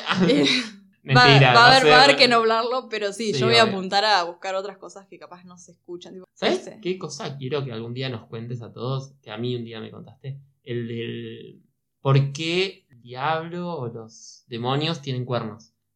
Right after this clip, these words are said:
Speaker 1: Ah,
Speaker 2: Pero no sé de
Speaker 1: sí.
Speaker 2: dónde salió esa historia. O sea, no sé de qué mitología es.
Speaker 1: Eh,
Speaker 2: O sea,
Speaker 1: creo
Speaker 2: es
Speaker 1: que
Speaker 2: una
Speaker 1: viene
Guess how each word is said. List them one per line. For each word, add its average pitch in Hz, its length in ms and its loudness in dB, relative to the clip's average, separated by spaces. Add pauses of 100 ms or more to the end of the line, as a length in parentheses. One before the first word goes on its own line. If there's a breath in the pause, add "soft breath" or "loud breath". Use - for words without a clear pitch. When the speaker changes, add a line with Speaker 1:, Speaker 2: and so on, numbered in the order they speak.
(300)
Speaker 1:
Ah, 311 760 0
Speaker 2:
Pero 151 160 0
no 190 100 -2
sé - 200 0
de 160 100 0
Speaker 1:
sí. 135 40 0
Speaker 2:
dónde 127 280 -4
salió 113 400 -10
esa 113 200 -14
historia. 113 300 -16
O 110 60 -14
sea, 139 100 -6
no 147 100 0
sé 185 160 -2
de 165 140 -4
qué 143 100 -4
mitología 113 720 -10
es. - 320 -20 (380)
Speaker 1:
Eh, 220 220 -2
Speaker 2:
O - 20 2
sea, 208 80 -2
Speaker 1:
creo 320 120 2
Speaker 2:
es - 40 -4
Speaker 1:
que 233 80 0
Speaker 2:
una 247 80 2
Speaker 1:
viene 254 120 -2